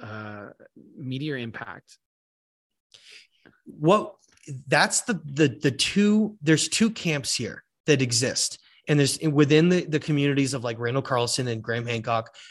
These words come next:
Speaker 2: up through Robert Schoch, there's this, these two factors or these two theories that seem to be prevailing with the most amount of evidence around the world. And that comes from the fact that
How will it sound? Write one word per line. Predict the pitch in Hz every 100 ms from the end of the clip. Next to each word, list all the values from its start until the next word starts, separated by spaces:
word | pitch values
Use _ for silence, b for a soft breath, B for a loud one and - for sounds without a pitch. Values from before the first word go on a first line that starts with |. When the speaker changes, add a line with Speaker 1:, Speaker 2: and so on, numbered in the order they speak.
| -
Speaker 2:
up | 147 -
through | - 160
Robert | 139 123 123 135
Schoch, | - 131 120 - - b b _ _ _ _
there's | 151 156 175 185 -
this, | 147 156 - - - _ _ _ _ _ _ _ 135
these | 156 147 -
two | - - 202 202 196 - _
factors | - 143 143 - 131 117
or | 147
these | 139 131 -
two | 180
theories | - - 147 135 117 - B B _
that | - -
seem | - 170 175
to | 165
be | 147
prevailing | 143 131 127 135 131 127
with | 117
the | 127
most | 135 135 139
amount | 123
of | 117
evidence | 120 120 113
around | 117 107
the |
world. | 104 110 - - B B B
And | 151 147
that | 156
comes | - 175 160
from | 165 143
the | 127
fact | 143 139 -
that | 117